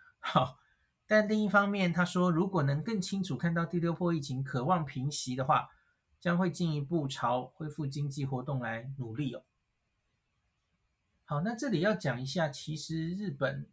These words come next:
自己本国国民啊，对这件事情未必是赞成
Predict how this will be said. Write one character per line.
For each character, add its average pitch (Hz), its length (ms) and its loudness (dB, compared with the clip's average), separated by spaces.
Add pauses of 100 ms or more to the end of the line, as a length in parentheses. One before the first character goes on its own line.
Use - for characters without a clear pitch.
(760)
自 226 220 -8
己 135 300 -8
本 123 260 -6
国 131 280 -6
国 127 320 -8
民 131 320 -4
啊， - 280 -12 (600)
对 214 160 -6
这 - 140 -10
件 214 180 -2
事 202 160 -4
情 165 220 -2
未 196 180 0
必 165 240 -4
是 139 180 -10
赞 117 280 -4
成 - 200 -14